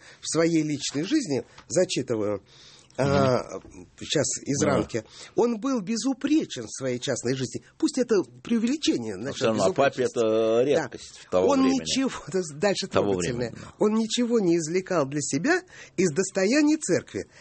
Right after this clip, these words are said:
Speaker 1: Даже расходы на свои путешествия, командировки,
Speaker 2: Да.
Speaker 1: оплачивались его личными средствами. То есть не отправлялся в командировки за счёт, э,
Speaker 2: Казны.
Speaker 1: средств, э, казны,
Speaker 2: Кстати,
Speaker 1: папской
Speaker 2: э,
Speaker 1: казны.
Speaker 2: кстати, казначеем будет его преемник,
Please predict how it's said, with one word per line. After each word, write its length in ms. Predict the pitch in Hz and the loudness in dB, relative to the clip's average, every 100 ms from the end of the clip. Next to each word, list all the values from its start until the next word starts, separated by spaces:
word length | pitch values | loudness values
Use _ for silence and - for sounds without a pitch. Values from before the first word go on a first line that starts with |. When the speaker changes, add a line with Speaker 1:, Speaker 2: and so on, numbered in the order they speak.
| - - | -20 -10
Speaker 1:
Даже 400 | 160 240 302 254 | -4 -4 0 0
расходы 640 | 240 254 - - 254 139 | 0 -2 -6 -2 -2 0
на 80 | 147 | -2
свои 320 | 160 180 185 | -2 0 0
путешествия, 920 | 131 139 - 123 - 370 - - 107 - _ _ - | 0 -4 -6 -4 2 2 0 -6 -6 -8 _ _ -6
командировки, 580 | 208 247 294 - - - - - - - | 0 2 0 -2 -8 -20 -20 -20 -18 -14
Speaker 2:
Да. 100 | 80 | -2
Speaker 1:
оплачивались 840 | 78 202 240 359 370 170 113 - - | 0 2 2 2 2 0 0 -4 -2
его 220 | 180 208 | 0 2
личными 400 | 220 262 - 233 - | 2 0 0 0 0
средствами. 680 | - - - - - - - - - | -2 -2 -6 -10 -14 -20 -20 -18 -6
То 120 | - 233 | 0 2
есть 220 | - - | 0 -2
не 60 | |
отправлялся 680 | 202 - 202 202 185 143 135 | -4 -4 -4 0 0 0 -4
в 60 | - | -6
командировки 680 | 135 117 113 156 311 - 233 | -4 -2 0 2 0 0 0
за 180 | 117 | 0
счёт, 340 | 95 - 208 214 - - - | 0 0 0 -2 -8 -20 -6
э, 400 | 135 135 120 101 98 | 2 4 4 0 0
Speaker 2:
Казны. 260 | 95 127 202 | 2 2 0
Speaker 1:
средств, 300 | - - - - - | -2 -8 -16 -10 0
э, 220 | 147 120 | 2 2
казны, 460 | - 160 143 175 185 - | 0 0 2 2 0 -2
Speaker 2:
Кстати, 380 | - 107 - 104 | -2 0 2 0
Speaker 1:
папской 260 | - - | 0 -2
Speaker 2:
э, 100 | 90 92 | 0 2
Speaker 1:
казны. 260 | 90 95 | 2 0
Speaker 2:
кстати, 360 | - - 95 90 | -2 0 0 0
казначеем 680 | - 87 90 - 110 107 87 | -4 -2 -2 0 2 2 0
будет 260 | 90 87 | 0 2
его 200 | 82 85 | 2 2
преемник, 600 | - 92 90 71 67 - | 2 2 4 2 0 -8